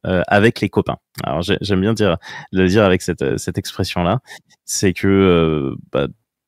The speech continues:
quasiment depuis la création du cabinet, je bosse avec les copains, hein, clairement. Euh, eh bien, euh, là, ça fait quelques années maintenant que, euh, dans le, le, la troisième partie de ma vie, entre guillemets, je bosse de plus en plus,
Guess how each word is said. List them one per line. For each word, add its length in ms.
quasiment 420
depuis 180
la 120
création 360
du 120
cabinet, 360
je 120
bosse 240
avec 180
les 80
copains, 320
hein, 160
clairement. 380
Euh, 800
eh 120
bien, 240
euh, 400
là, 100
ça 140
fait 100
quelques 320
années 220
maintenant 420
que, 160
euh, 600
dans 240
le, 120
le, 80
la 100
troisième 400
partie 260
de 60
ma 140
vie, 200
entre 240
guillemets, 300
je 120
bosse 220
de 60
plus 240
en 80
plus, 240